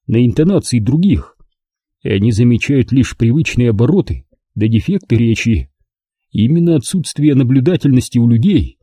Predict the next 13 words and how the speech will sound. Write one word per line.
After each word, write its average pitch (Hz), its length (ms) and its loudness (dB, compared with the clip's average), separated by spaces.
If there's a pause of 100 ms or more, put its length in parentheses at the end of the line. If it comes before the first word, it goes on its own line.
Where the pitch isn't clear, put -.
(280)
помогало 123 520 0
Болону 113 440 0
при 117 200 -2
организации 131 680 0
подобных 127 460 0
маскарадов. 139 720 -2 (840)
«Но 127 280 0
зачем 180 500 2
тебе?» 151 400 0 (360)
спросила 120 500 -4
Сара. 131 440 -4 (520)
«Идем, 127 800 2
увидишь». 139 720 0